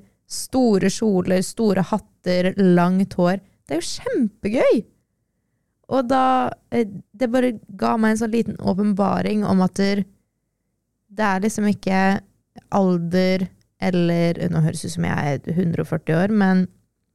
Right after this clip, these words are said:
man trenger ikke å gå etter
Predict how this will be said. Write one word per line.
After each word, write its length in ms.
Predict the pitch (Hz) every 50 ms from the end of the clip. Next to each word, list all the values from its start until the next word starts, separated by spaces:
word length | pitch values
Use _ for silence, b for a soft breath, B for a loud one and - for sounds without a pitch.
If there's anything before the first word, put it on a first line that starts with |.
| b b b b b b b b b b b b _ _ _ _ _ _ _ _ _ - - - - -
man 160 | 226 240 240 233
trenger 540 | - - 240 220 202 190 185 180 175 175 175
ikke 380 | 180 - _ - 208 208 214 -
å 80 | - 220
gå 300 | 208 190 180 196 180 170 170 165 -
etter 640 | - 165 - _ _ - 180 180 180 185 185 190